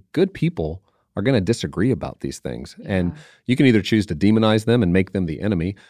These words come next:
Speaker 1: or you can say, "Hey, they, they believe a little bit of a different idea set here, and let's have conversations about it.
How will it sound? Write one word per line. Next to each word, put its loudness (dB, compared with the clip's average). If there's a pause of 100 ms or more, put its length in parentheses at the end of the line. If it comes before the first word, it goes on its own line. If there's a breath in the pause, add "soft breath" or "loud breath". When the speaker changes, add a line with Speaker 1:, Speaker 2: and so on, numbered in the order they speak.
(140 soft breath)
Speaker 1:
or 4
you 4
can 0
say, 2
"Hey, 2
they, 2
they -2
believe 2
a -2
little 0
bit 0
of 0
a -2
different -2
idea 0
set -8
here, -6 (100)
and -4 (200)
let's -2
have -2
conversations -4
about -6
it. -12